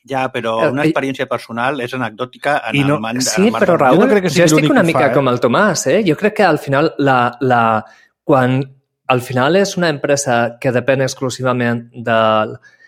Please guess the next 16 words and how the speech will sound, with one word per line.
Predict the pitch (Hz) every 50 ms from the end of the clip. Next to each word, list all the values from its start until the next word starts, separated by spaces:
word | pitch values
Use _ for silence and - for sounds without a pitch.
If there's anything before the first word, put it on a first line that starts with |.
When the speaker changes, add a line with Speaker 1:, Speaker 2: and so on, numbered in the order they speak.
| _ _ _ -
Speaker 2:
de | 143 120 131 127 123
la | 120
fidelitat | 117 - 147 120 127 127 131 120 139 127 131
dels | 147 131 127 -
seus | - 131 120 -
clients, | - 123 120 120 123 139 180 202 - - _ _
quan | - - 131 123 123 123
els | 123 123 - -
clients | - - 123 127 139 151 - - - - - _ _
tenen | - 175 170 165 156
una | 147 143 135 -
percepció | 127 - - - 127 - - - 135 135 131 127
de | 120 123 120
que | -
l'empresa | 123 117 117 113 117 127 131 127 - - 127 120 120 117 - - _ _ _ _ _ _ _ _ -
taca | - 127 123 127 127 - 190